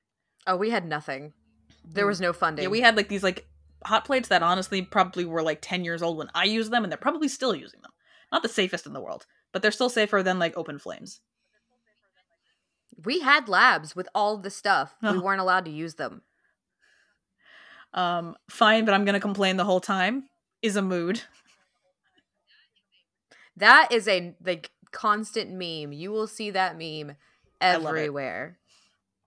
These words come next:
Speaker 2: I liked, uh, "I wear glasses, not hearing aids." While disrespectful, was very clever.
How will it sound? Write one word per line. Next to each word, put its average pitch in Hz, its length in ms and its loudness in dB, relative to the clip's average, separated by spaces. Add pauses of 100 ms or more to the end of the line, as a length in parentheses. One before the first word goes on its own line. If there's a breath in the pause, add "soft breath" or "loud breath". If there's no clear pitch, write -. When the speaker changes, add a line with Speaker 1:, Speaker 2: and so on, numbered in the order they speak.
(1080 loud breath)
Speaker 2:
I 202 80 4
liked, 214 380 2
uh, 185 360 6 (440 soft breath)
"I 196 80 4
wear 208 200 10
glasses, 185 420 2
not 170 180 0
hearing 175 320 0
aids." 151 280 -6
While 202 200 2
disrespectful, 208 720 0
was 220 160 2
very 214 240 2
clever. - 440 -6